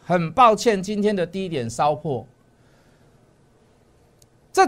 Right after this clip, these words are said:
绝对不是一个好现象啦。当然你会讲说，“老师，它只有破六点而已，有什么好计较？”也就是是因为只有破六点，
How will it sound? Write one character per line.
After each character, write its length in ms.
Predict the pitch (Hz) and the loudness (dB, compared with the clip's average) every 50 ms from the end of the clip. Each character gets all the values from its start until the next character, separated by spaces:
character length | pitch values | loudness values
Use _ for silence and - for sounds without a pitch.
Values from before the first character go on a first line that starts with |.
| 240 - | 2 2
绝 140 | - 233 269 | 4 6 8
对 100 | 330 277 | 6 6
不 120 | - 208 | 4 2
是 140 | 190 - 233 | -4 -4 -2
一 60 | 214 | -2
个 80 | 185 160 | 0 0
好 120 | 131 117 | -2 -2
现 200 | 117 180 151 127 | -4 -6 -8 -6
象 240 | 123 - 120 117 117 | -6 -6 -6 -6 -8
啦。 140 | - - - - - _ _ _ _ _ _ _ _ _ _ _ _ _ _ _ _ _ _ _ _ _ _ _ _ _ _ _ _ _ _ _ _ _ _ _ _ _ _ _ _ _ _ _ _ _ _ _ | -12 -16 -20 -20 -20 _ _ _ _ _ _ _ _ _ _ _ _ _ _ _ _ _ _ _ _ _ _ _ _ _ _ _ _ _ _ _ _ _ _ _ _ _ _ _ _ _ _ _ _ _ _ _
当 120 | - 262 285 | 2 4 4
然 100 | 294 233 | 4 4
你 60 | 190 | 6
会 160 | 202 277 269 | 6 6 6
讲 160 | - - 143 151 | 6 4 0 0
说 80 | 202 190 | 0 -2
，“老 80 | 170 | 0
师， 100 | 175 - | 2 2
它 60 | 311 | 2
只 100 | 294 311 | 4 4
有 40 | 269 | 2
破 220 | - - 277 233 208 | 2 2 2 2 2
六 240 | - 269 233 165 | 4 2 2 2
点 220 | 156 - 135 117 117 | 0 -2 -4 -2 -2
而 60 | 127 | -2
已， 60 | 151 156 | -2 -2
有 60 | 180 | -4
什 80 | 156 | -4
么 60 | 156 135 | -4 -4
好 140 | 120 104 | -4 -4
计 220 | 98 - - 156 120 | -6 -8 -8 -10 -10
较？” 360 | 120 - 143 139 113 104 98 _ _ _ _ _ _ _ _ _ _ _ _ _ _ _ _ _ _ _ _ _ _ _ _ _ - | -8 -8 -6 -6 -6 -8 -10 _ _ _ _ _ _ _ _ _ _ _ _ _ _ _ _ _ _ _ _ _ _ _ _ _ -2
也 140 | 214 220 214 | 2 2 2
就 200 | 208 - 392 370 | 4 4 4 4
是 160 | - 349 269 | 4 2 0
是 80 | 294 294 | 0 2
因 100 | 320 339 | 6 8
为 100 | 302 254 | 8 8
只 180 | - - 269 | 8 6 4
有 100 | 254 190 | 4 6
破 180 | - 269 240 220 | 6 6 6 6
六 180 | 226 226 196 | 6 4 2
点， 220 | 180 180 139 117 | 0 -2 -4 -8